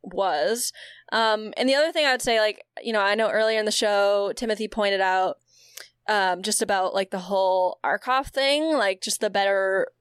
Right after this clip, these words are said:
better writing. And, and believe me, I've said on the show multiple times that Justina Ireland is one of my favorite authors of all time. So this is, like, no disrespect to her. Uh, but it definitely,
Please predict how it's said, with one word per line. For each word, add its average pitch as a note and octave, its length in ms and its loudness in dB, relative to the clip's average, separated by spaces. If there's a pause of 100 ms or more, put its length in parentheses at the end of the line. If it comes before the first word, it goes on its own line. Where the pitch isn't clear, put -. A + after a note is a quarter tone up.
(380)
better D#4 240 2
writing. A#3+ 260 0
And, A#3+ 140 -2 (460)
and C4+ 140 0
believe D4 220 0
me, C4+ 120 2
I've B3 220 0
said C#4+ 140 -2
on B3 120 -2
the A#3 80 -2
show A3 180 0
multiple G3 400 -4
times F#3+ 480 0
that G3+ 160 -2
Justina G3 320 -2
Ireland F#3 360 0
is F#3+ 100 -2
one F#3+ 100 0
of F#3 80 -2
my F3+ 100 0
favorite F#3+ 300 0
authors F#3+ 340 -2
of F#3 100 -2
all G3 220 0
time. F#3+ 460 -2 (340)
So A#3+ 120 0
this A#3 100 0
is, A#3+ 80 -4
like, A3 160 2
no G#3+ 160 0
disrespect G#3 480 -4
to G3 120 -4
her. G#3 340 2 (440)
Uh, G3 300 2
but A3 160 0
it A3+ 120 -2
definitely, A#3 720 0